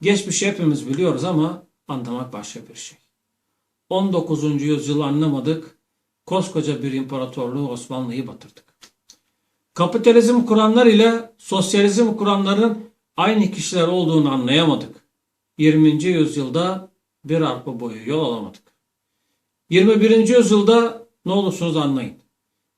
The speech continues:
Yirminci yüzyılda olduğu gibi yeniden bir paylaşım var.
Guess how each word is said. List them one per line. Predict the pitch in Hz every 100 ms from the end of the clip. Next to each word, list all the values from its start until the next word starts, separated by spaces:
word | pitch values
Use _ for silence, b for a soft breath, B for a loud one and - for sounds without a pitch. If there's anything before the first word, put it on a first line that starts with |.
| -
Yirminci | 175 202 208 208 247
yüzyılda | 240 170 202 196
olduğu | 196 185 208 214
gibi | 185 190 214 214 214 _ _ _ -
yeniden | 151 196 185 170 165
bir | 156 151
paylaşım | 151 147 147 160 151
var. | 170 185